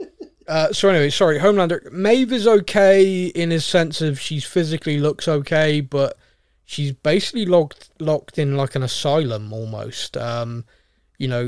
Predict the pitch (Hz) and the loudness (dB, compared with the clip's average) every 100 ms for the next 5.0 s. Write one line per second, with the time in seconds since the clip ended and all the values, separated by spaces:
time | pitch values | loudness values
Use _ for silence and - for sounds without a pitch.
0 | 120 139 143 - 123 113 120 139 135 135 | -4 -2 -2 -2 -6 -6 0 0 0 -4
1 | 131 127 127 123 - 135 135 - - 139 | -4 -2 -2 -4 -6 -4 -4 -6 -6 -4
2 | 127 123 123 - 131 131 127 120 120 117 | -2 -4 -6 -8 -8 -6 -6 -6 -8 -10
3 | - 131 113 - 131 123 - 123 120 120 | -6 -6 -6 -8 -8 -8 -8 -8 -8 -12
4 | - 139 135 123 120 - 127 123 120 | -6 -2 -2 -4 -10 -6 -4 -4 -6